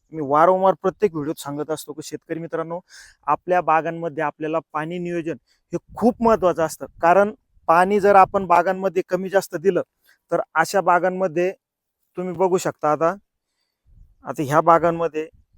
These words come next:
हे बघा, या पद्धतीनं बाजरी अवस्थेत, आता ही जी बाजरी अवस्थेत कळी, हे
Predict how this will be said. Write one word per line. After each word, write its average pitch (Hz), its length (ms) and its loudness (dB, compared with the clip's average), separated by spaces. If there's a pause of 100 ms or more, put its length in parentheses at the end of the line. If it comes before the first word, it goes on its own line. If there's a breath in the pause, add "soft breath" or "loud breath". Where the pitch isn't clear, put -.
(180)
हे 139 80 -12
बघा, 127 240 -6 (200)
या 151 80 -2
पद्धतीनं 151 640 -4 (880)
बाजरी 147 460 0
अवस्थेत, 160 420 2 (460)
आता 139 160 -10
ही 143 100 -6
जी 143 120 -6
बाजरी 143 340 -2
अवस्थेत 160 360 -2 (120)
कळी, 165 220 -2 (580)
हे 147 60 -10